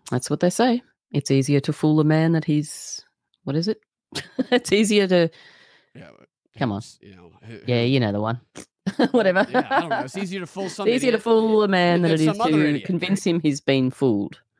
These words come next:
Speaker 2: "One idiot's dumber than the other. Fool the easiest one to fool." That's what, that's what, uh, Joe Biden's father used to say.
Speaker 1: Yes.
Speaker 2: All right.
Speaker 1: Brain-eating amoebas. <laughs>
Speaker 2: Brain-eating amoeba. Yeah, the brain-eating amoebas thing. That's, those are terrible stories. Look at this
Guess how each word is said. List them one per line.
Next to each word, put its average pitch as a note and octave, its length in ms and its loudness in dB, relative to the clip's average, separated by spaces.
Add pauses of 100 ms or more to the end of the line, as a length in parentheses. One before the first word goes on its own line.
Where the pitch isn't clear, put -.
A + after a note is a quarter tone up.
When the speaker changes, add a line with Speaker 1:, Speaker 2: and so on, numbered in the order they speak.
(120)
Speaker 2:
"One C#3+ 160 -6
idiot's E3+ 300 0
dumber F#3 240 0
than F3 160 -2
the F3+ 100 2
other. E3+ 200 2
Fool F3+ 220 -2
the E3+ 100 -2
easiest F3+ 340 -2
one F3 120 -4
to D#3+ 60 -4
fool." B2+ 300 -8 (340)
That's - 180 -18
what, B2+ 120 -10
that's B2+ 260 -4
what, C3 140 -2
uh, B2+ 240 0
Joe A#2+ 260 -2
Biden's C3 320 -2
father G#2 240 -6
used G2 160 -8
to - 80 -16
say. E2+ 200 -12 (1120)
Speaker 1:
Yes. - 300 -2 (480)
Speaker 2:
All - 80 -20
right. - 120 -18 (100)
Speaker 1:
Brain-eating C3+ 500 2
amoebas. - 160 0
<laughs> - 20 -6
Speaker 2:
Brain-eating C#3+ 600 0
amoeba. A#2+ 340 -2
Yeah, D3+ 120 2
the C3 80 -2
brain-eating C3+ 440 2
amoebas G#2 320 -2
thing. F2 280 -10
That's, G2 180 -12
those G2+ 140 -6
are F#2 60 -8
terrible F2 340 -12
stories. G2 280 -12
Look D3 100 0
at C3 60 2
this G2+ 340 -8